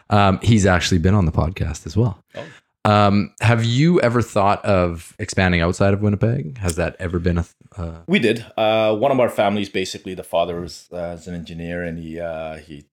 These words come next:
Speaker 2: decided, "I don't wanna do this anymore," and the whole family were kinda black belts. So,
Speaker 1: Mm-hmm.
Speaker 2: uh, we're gonna expand out to Calgary. And so we all drove out there and, and, and, uh, scoped it out, and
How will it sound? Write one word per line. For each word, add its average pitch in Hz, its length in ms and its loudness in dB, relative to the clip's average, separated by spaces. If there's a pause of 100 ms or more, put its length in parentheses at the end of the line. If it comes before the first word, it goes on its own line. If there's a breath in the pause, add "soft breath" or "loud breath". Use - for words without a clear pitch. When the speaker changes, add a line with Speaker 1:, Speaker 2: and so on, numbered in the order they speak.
Speaker 2:
decided, 80 380 -8
"I 78 80 -8
don't 80 120 -8
wanna 78 140 -6
do 82 140 -10
this 82 200 -10
anymore," 82 380 -6
and 80 100 -10
the 71 60 -12
whole 85 140 -6
family 78 360 -10
were 76 160 -16
kinda 78 240 -14
black 76 280 -8
belts. 76 500 -12
So, 82 240 -4
Speaker 1:
Mm-hmm. 90 120 -6
Speaker 2:
uh, 76 460 -8
we're 87 160 -8
gonna 82 260 -8 (100)
expand 85 340 -4
out 82 160 -4
to - 60 -14
Calgary. 87 500 -4 (600)
And 85 200 -6
so 82 140 -4
we 90 180 -4
all 85 160 0
drove 87 320 0
out 92 240 0
there 92 220 2
and, 80 280 -4
and, 80 320 -8
and, 78 260 -14
uh, 78 200 -8
scoped - 360 -10
it 85 60 -12
out, 87 240 -4
and 78 200 -14